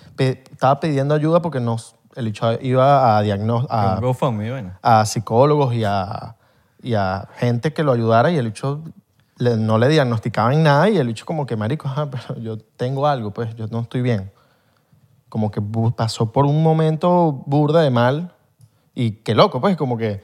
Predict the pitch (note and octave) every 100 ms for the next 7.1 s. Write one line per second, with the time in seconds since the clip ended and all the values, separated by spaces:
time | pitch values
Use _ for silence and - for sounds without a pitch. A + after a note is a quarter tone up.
0 | _ _ _ _ _ A#2 A#2 D#3+ - A#2+
1 | D3 D#3 D#3+ D#3+ E3 C#3+ B2 A#2 - C3
2 | C#3+ E3 F3+ E3+ C3 A#2+ A#2 - C3 A2+
3 | A2 A#2+ A#2 C3+ E3+ G3+ F3 D3 B2+ C#3
4 | F#3+ E3 F3 A3 B3+ B3 D#3 A2+ - A#2
5 | C3+ C#3 C3+ A2+ A2 A#2 C3+ D#3+ G#2+ G#2+
6 | - _ - D3 D#3 E3+ F3+ F#3+ F#3 C#3+
7 | C3+